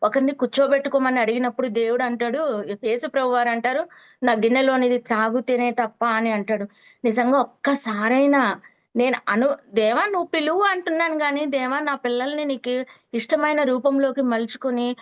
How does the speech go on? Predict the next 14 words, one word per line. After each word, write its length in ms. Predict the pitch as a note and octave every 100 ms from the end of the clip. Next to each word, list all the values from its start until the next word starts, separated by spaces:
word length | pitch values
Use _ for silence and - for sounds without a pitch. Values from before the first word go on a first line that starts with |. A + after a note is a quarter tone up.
| - -
నీకు 200 | A#3+ A#3+
ఇష్టంగా 400 | B3 - E4 E4+
వాడుకో 420 | B3 A3+ B3+ D4+ E4+
అని 180 | D#4+
నేను 200 | D4+ B3+ A#3
చేస్తున్నానా?" 600 | A#3+ A#3+ - C#4 C4+ C4
అని 380 | B3+ A#3 A3 A3+ - _ _ _
నేను 260 | A#3 B3 A3
చాలా 500 | G3+ G3+ C4 B3 D4+
సార్లు 320 | E4 C#4+ C4+
వేదన 320 | A#3+ A#3 B3
పన్నదానిగా 600 | B3+ B3+ A#3+ A#3 A3+ A3+
ఉంటూ 320 | A3+ G#3+ A#3+
వచ్చాను. 480 | A3 A3 A3 G#3 A#3+